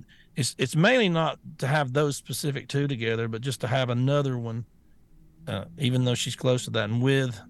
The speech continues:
Scaredy Cat, 'cause Scaredy Cat's gonna need another cat with her, or she's gonna hide under your couch for a month. <laughs>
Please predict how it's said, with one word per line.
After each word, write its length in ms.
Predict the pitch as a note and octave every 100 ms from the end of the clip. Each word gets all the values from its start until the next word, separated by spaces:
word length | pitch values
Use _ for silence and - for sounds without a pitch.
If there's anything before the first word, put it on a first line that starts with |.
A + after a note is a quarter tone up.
| - -
Scaredy 440 | - C#3 B2+ A#2
Cat, 280 | A#2 G#2+ G#2+
'cause 160 | B2+
Scaredy 280 | - C3+ C3
Cat's 240 | B2+ A2+ A2+
gonna 200 | B2 A2+
need 120 | A#2
another 200 | A2+ A2
cat 300 | G#2 A2+ A2+
with 360 | - A2 A2 A2
her, 260 | A#2+ A2+ G#2+
or 40 |
she's 240 | - B2+ B2
gonna 120 | A2
hide 180 | A#2+ A#2+
under 180 | A#2+
your 200 | A2+ A2 - _
couch 320 | - B2 -
for 160 | - G#2+
a 40 | A2+ -
month. 180 | E3 -
<laughs> 0 | -